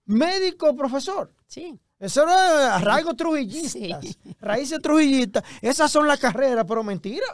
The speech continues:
Speaker 2: Sí, claro. Y, y ahí venimos con, con el tema de, de, de, de la psicología. O sea, la psicología es una ciencia nueva para el país prácticamente. No tiene tantos años. Tiene quizás treinta años en relación a las demás carreras, que son mucho más viejas.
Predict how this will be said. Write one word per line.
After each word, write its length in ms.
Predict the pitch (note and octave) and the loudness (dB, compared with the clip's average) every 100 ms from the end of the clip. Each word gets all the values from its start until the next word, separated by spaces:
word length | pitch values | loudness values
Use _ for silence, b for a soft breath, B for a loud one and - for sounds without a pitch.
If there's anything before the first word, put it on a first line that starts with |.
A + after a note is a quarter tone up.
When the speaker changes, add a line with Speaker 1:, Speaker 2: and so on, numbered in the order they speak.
| - | -14
Speaker 2:
Sí, 320 | - E3 C#3+ - | -18 -16 -16 -14
claro. 260 | D#3+ C#3 - B B - | -14 -14 -18 B B -10
Y, 160 | C#4 | -8
y 140 | C#4 B3 | -4 -2
ahí 220 | G#3+ A#3 | -2 -4
venimos 340 | D4+ C#4+ F4 | -6 -4 -6
con, 240 | E4+ A3+ F#3 | -4 -6 -6
con 220 | - G3 | -8 -8
el 100 | F3 | -8
tema 220 | F3+ A3+ | -8 -8
de, 260 | A#3+ F#3 E3 | -6 -6 -6
de, 320 | D#3+ D3+ C#3+ | -6 -8 -10
de, 200 | D#3+ E3+ - | -12 -12 -12
de 240 | F#3 F3+ | -10 -8
la 300 | E3+ E3 D#3 | -6 -6 -8
psicología. 580 | - D#3+ D#3 D#3+ F#4 F3 | -10 -10 -10 -10 -8 -8
O 40 | |
sea, 140 | C#3+ - | -10 -10
la 100 | F#3+ | -6
psicología 340 | G3 A3 B3+ | -6 -6 -8
es 80 | D#4 | -6
una 180 | D#4+ B3 | -6 -6
ciencia 280 | A#3+ B3 | -8 -8
nueva 240 | G#3 G3 B3+ | -6 -6 -8
para 140 | E3 | -10
el 60 | E3 | -12
país 300 | - E3 G3+ | -10 -10 -10
prácticamente. 680 | - F3 - E3+ F#3+ D4+ F3 | -12 -12 -12 -10 -8 -8 -8
No 100 | F#3 | -8
tiene 200 | A3+ A3 | -8 -8
tantos 320 | G#3+ G3+ - | -8 -10 -10
años. 260 | A3 D4 D3+ | -12 -12 -14
Tiene 380 | F#3+ G#3+ A3+ G3+ b b | -10 -6 -6 -8 b b
quizás 280 | - G#3+ G#3+ | -12 -10 -8
treinta 360 | A3 A3+ G#3+ | -8 -8 -8
años 420 | G3 D4 E3 C#3+ _ _ _ _ | -8 -10 -12 -16 _ _ _ _
en 100 | C#4 | -6
relación 480 | C#4 C4+ A3 G3+ G#3 | -4 -4 -6 -10 -12
a 100 | - | -12
las 160 | G3 G3 | -10 -8
demás 280 | F#3 F3+ F3 | -10 -10 -10
carreras, 360 | E3+ B3 B3+ - | -10 -10 -10 -10
que 100 | F3+ | -8
son 160 | F3+ | -8
mucho 180 | E3 D#3+ | -8 -10
más 300 | D3 D#3 - E4 _ | -14 -16 -18 _ _
viejas. 520 | F3+ F#3 A#3+ - - | -12 -8 -8 -10 -20